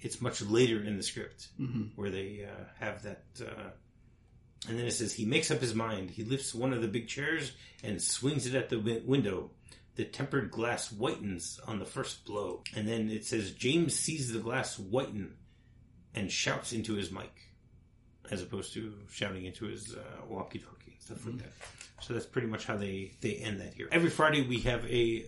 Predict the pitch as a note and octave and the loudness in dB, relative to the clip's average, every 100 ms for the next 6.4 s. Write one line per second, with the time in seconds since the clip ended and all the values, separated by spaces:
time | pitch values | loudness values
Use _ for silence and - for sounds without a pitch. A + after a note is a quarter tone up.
0 | - A#2+ G2+ - - C#3 C3+ C#3 B2+ D3+ | -4 -4 0 0 2 4 6 6 6 2
1 | B2+ A#2 - A#2+ A2+ A2+ C3 B2+ - - | 2 2 2 2 2 2 2 2 0 -2
2 | A#2+ A#2+ A2+ A2 A2 C3 A#2+ A2 A#2+ A2 | 0 2 2 0 -2 -2 -4 -6 -4 -2
3 | G2 - - - - - A2+ G#2 G#2+ B2+ | -4 -6 -20 -20 -18 -2 0 0 0 2
4 | A#2+ A#2 - G#2+ G#2 - - D3+ C3 A#2+ | 2 2 0 0 0 -2 -4 2 4 6
5 | C3 B2+ C3 A#2+ C3 A#2 A2 A2 G#2+ A2 | 6 8 6 6 2 2 0 0 -2 0
6 | A2+ - A#2+ | 0 4 4